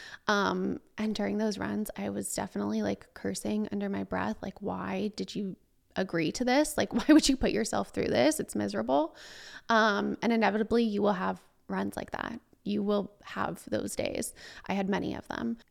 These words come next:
eh, but I had to commit because the thing was, no matter whether I was tired from traveling, from just normal life,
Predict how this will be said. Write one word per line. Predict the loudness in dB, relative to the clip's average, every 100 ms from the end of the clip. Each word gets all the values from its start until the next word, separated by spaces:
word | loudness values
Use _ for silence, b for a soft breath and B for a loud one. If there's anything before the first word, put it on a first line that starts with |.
| _ -4
eh, | 0
but | 2 4
I | 4
had | 0 -2 -2
to |
commit | -2 0 0 0 -4 -6
because | -4 0 4 4 4
the | -2
thing | 0 2 6 4
was, | 4 4 2 0 -2 B B B
no | 2 6
matter | 6 8 8 6 2 0
whether | 2 4 6
I |
was | 4 0
tired | 0 2 0
from | -2 -8
traveling, | -4 0 2 2 2 2
from | 0 -4
just | -4 -6 -6 -4
normal | -2 0 0 2
life, | 4 4 4 0 -12